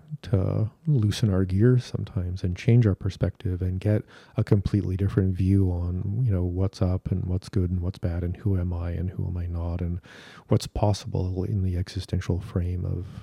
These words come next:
you know, being consciousness your whole life. So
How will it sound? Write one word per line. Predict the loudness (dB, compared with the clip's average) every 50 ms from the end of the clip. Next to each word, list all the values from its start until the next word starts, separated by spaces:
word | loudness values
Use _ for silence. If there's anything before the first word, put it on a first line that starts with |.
| -6 -2
you | -2 -2
know, | -2 -2
being | -2 -2 -2 -2 -4
consciousness | -4 -2 -2 -2 0 -2 -4 -4 -4 -6 -6 -6 -6 -8
your | -8 -8
whole | -6 -8 -8 -6
life. | -6 -6 -6 -6 -6 -8 -10 -14 _ _ _ _ _ _ _ _ _ _ _ _ _ _ _ _ _ _ -20 -20 _ _ -2 -2
So | 0 0 0 4 4 6 6 6 4 4 2 0 -2 -2 -2 -2 -2 -4 -4